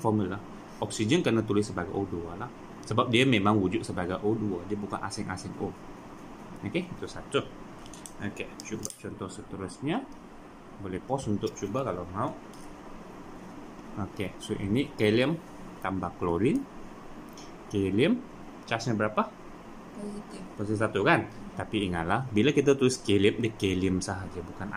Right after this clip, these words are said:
Speaker 1: ion. So, tiada charge. Okey, ada dua ke di sini?
Speaker 2: Tiada.
Speaker 1: Tiada lah, kecuali yang fluorine, chlorine, bromine, iodine, hidrogen, oksigen, nitrogen lah. So, K tambah klorin, klorin pula Cl kan?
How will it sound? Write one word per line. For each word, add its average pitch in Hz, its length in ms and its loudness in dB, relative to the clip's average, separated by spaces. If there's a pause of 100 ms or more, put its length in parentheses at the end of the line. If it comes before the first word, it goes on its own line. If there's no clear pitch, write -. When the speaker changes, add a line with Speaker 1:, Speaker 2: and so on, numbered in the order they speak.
Speaker 1:
ion. 85 160 -8 (560)
So, 107 160 -4
tiada 87 320 -2
charge. - 480 -8 (800)
Okey, 101 400 -6
ada 101 160 2
dua 101 240 6
ke 101 160 2
di 92 80 2
sini? 123 240 0 (800)
Speaker 2:
Tiada. - 360 -12 (120)
Speaker 1:
Tiada 92 240 -6
lah, 160 80 -2
kecuali 98 480 2
yang 143 160 4
fluorine, 101 400 2
chlorine, 98 320 4
bromine, 95 320 2
iodine, 90 360 2 (280)
hidrogen, 101 480 0
oksigen, 123 560 2
nitrogen 95 640 2
lah. 123 160 0 (320)
So, 110 240 -2
K 190 320 2
tambah 101 400 0
klorin, 104 640 6
klorin 98 400 6
pula 95 240 0
Cl 92 480 -4
kan? 120 240 4